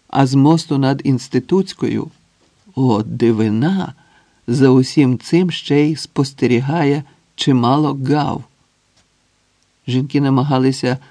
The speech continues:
зайти до військових з тилу, вихопити з-під їхніх чобіт поранених, відтягнути непритомних. Загони молодиків у спортивних строях, що йшли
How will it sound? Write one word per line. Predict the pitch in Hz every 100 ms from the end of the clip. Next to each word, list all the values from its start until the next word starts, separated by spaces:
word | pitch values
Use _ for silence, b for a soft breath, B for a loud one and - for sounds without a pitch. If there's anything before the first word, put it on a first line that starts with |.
| b
зайти | 123 135 131 127 151
до | 139 127
військових | 123 120 - 156 131 113
з | -
тилу, | - 151 120 - - _ _ b b b b b -
вихопити | 135 156 151 139 143 139
з-під | 135 139 135
їхніх | 143 143 127 120
чобіт | - 135 135 135
поранених, | - 143 147 117 117 104 117 - _ b b b
відтягнути | 123 143 143 - 151 143 147 156 156 143 139 - -
непритомних. | 139 139 147 139 131 107 135 - - _ _ _ _ _ _ _ -
Загони | 131 127 131 139 127
молодиків | 131 120 127 120 - 139 127
у |
спортивних | 120 - 127 - 123 117 123
строях, | - - 151 131 110
що | - - 123
йшли | 117 - 123 120